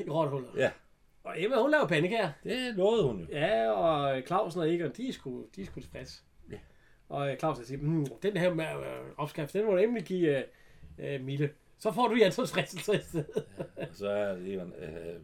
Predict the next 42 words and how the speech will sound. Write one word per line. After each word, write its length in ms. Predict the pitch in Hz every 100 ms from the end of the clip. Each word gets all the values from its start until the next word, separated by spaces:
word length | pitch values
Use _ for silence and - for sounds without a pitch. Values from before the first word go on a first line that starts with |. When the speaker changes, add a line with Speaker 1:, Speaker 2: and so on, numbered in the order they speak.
| - -
Speaker 2:
flytter 200 | - 110
Speaker 1:
Så 60 | 254
Speaker 2:
man 60 |
Speaker 1:
kommer 180 | 220 226
Speaker 2:
altså, 140 | 190 185
Speaker 1:
man, 220 | 170 156 151
øh, 60 |
Claus- 80 | -
Speaker 2:
at 60 | 175
hvis 140 | 196
det 120 | 175 160
her 140 | 147
til 200 | 135 123
de 160 | 120 107
lavere 320 | 123 139 127
lønningsklasser, 560 | 110 117 117 - 107 -
så 80 | 135
Speaker 1:
Så 60 |
Speaker 2:
bare 160 | 139 139
Speaker 1:
lader 120 | 196
Speaker 2:
lad 60 | 185
Speaker 1:
bare 60 | 185
Speaker 2:
bare 60 | 156
de 60 |
her 60 | 175
Speaker 1:
de 40 |
ned 80 | 185
i 40 | 185
Speaker 2:
ned. 80 |
Speaker 1:
skidtet, 380 | 147 147 180 185
ja. 220 | 165 185 151
Speaker 2:
Så 60 |
er 40 | 170
det 80 |
sgu 100 | -
det 140 | 135 123
godt 140 | 127 135
nok, 140 | 110
det 60 | 120
her, 140 | 117
der. 100 | 104
Han, 240 | 95 123